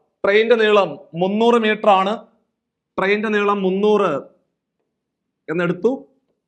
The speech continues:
divided by സമയം പന്ത്രണ്ട് സെക്കൻഡ് ആണ്. സമയം പന്ത്രണ്ട് സെക്കൻഡ്. മുന്നൂറിനെ പന്ത്രണ്ട് കൊണ്ട് ഹരിച്ച ആൻസർ ആയി.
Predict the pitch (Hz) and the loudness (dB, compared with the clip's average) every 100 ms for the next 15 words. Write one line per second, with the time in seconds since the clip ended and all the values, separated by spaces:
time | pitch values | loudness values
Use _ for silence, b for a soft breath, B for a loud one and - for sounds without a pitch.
0 | 147 160 180 175 156 190 - _ _ _ | -6 -4 -4 -4 -4 -4 -8 _ _ _
1 | _ _ _ _ _ _ _ _ _ _ | _ _ _ _ _ _ _ _ _ _
2 | _ _ 220 208 240 247 247 - _ _ | _ _ -2 2 2 2 -2 -16 _ _
3 | _ _ - 190 220 240 240 262 226 - | _ _ 0 2 2 0 2 0 0 -4
4 | 226 214 180 185 240 - _ _ _ _ | -2 0 0 0 -4 -10 _ _ _ _
5 | _ _ _ _ - 196 220 208 170 - | _ _ _ _ -4 -2 0 -2 -4 -14
6 | _ _ _ _ _ - 190 208 220 220 | _ _ _ _ _ -4 -4 -2 -4 -2
7 | 202 139 113 - _ 147 135 127 107 - | -4 -4 -8 -18 _ -10 -8 -8 -10 -14
8 | _ _ _ _ _ _ _ _ _ _ | _ _ _ _ _ _ _ _ _ _
9 | _ _ _ _ _ _ _ - 170 185 | _ _ _ _ _ _ _ -8 -4 -2
10 | 202 202 208 196 190 190 196 190 190 165 | -2 -2 -2 -4 -4 -4 -2 -2 -2 -2
11 | 165 156 139 139 113 92 | -4 -6 -8 -10 -12 -12